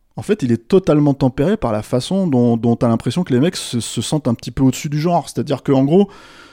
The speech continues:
euh, la problématique en fait du slasher, c'est que évidemment que tu vois, euh, euh, il y a plein de personnages qui sont des, de la chair à canon.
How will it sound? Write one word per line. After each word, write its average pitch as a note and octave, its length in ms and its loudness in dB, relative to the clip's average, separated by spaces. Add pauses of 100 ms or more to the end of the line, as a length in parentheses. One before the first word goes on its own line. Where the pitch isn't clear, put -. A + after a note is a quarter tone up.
(140)
euh, A#2+ 280 4
la C3 160 2
problématique C3+ 520 2
en A#2 60 0
fait A2+ 180 -6
du G#2 100 -10
slasher, E3 480 -4
c'est - 200 -6
que A#2+ 320 2 (100)
évidemment E3 420 0
que B2+ 220 0
tu - 160 -10
vois, C#3+ 140 0
euh, A#2+ 760 0
euh, A#2 40 2
il A#2 60 -2
y A2+ 60 -2
a A2+ 40 2
plein B2 200 -4
de B2 60 2
personnages C#3 340 -6
qui - 60 -16
sont A#2+ 120 -6
des, A2+ 160 -4
de A#2+ 120 -10
la A#2 60 -4
chair A2+ 180 -8
à A2 60 -8
canon. G#2+ 240 -6